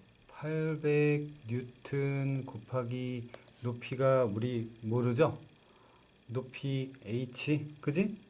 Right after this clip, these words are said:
높이 H. 그게 뭐 나와야 돼요? 사천 줄 나와야 되죠? 맞아요? 따라서 오 팔 이 사십 되니까 오 미터 될 거예요.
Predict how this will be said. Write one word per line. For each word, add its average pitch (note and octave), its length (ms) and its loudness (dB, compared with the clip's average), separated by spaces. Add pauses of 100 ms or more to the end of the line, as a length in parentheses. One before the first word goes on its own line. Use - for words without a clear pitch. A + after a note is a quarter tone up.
(260)
높이 G#2 340 -12
H. G2 680 -6
그게 C3+ 260 -2
뭐 B2 200 0
나와야 B2 280 4
돼요? F3+ 220 4 (3250)
사천 D#3 640 -4
줄 D3+ 220 2
나와야 A2 260 2
되죠? A2 320 -2 (220)
맞아요? C#3+ 280 2 (1200)
따라서 D3 800 0 (720)
오 A#2 140 -8 (120)
팔 D3 160 -2
이 D3 100 -2
사십 C3+ 500 -6
되니까 A2 380 -4
오 G2+ 220 -4
미터 G2 460 -12
될 F#2 220 -10
거예요. - 220 -14